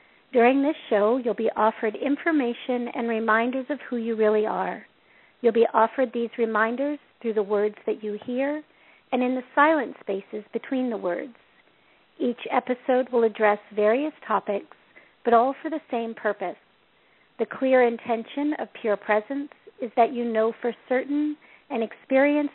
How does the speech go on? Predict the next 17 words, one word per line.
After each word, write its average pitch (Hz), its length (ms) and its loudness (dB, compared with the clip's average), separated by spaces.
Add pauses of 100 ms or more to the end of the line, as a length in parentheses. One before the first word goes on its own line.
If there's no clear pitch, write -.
the 226 80 -2
bigness 226 400 -2 (120)
of 240 140 -6
who 233 80 -8
you 220 260 -4
are. 214 340 -2 (880)
The 226 80 6
last 208 260 4 (100)
half-hour 208 480 0 (140)
segment 254 400 2 (140)
of 233 100 0 (100)
each 226 200 -10 (120)
episode 285 600 -2 (380)
will 240 100 2
consist 254 480 -4
of 233 100 0
an 220 120 -2